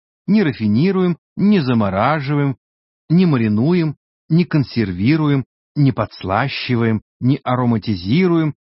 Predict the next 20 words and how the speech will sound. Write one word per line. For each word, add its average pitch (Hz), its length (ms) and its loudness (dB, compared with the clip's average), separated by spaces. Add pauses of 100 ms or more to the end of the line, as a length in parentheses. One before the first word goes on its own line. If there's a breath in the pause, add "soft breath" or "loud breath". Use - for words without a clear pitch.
(140)
не 185 140 2
коптим, 165 640 -2
не 120 100 0
квасим, 139 600 -4 (140)
не 180 200 2
смешиваем 185 920 -2
и 170 100 -4
так 127 200 -4
далее. - 360 -10 (640)
Они 107 240 0
не 117 100 0
содержат 127 480 -4
никаких 139 480 -4
добавок, 147 800 -4
в - 100 -20
том 180 260 0
числе 165 500 -4
соли 151 460 -2
и - 240 -10 (100)
перца. - 580 -10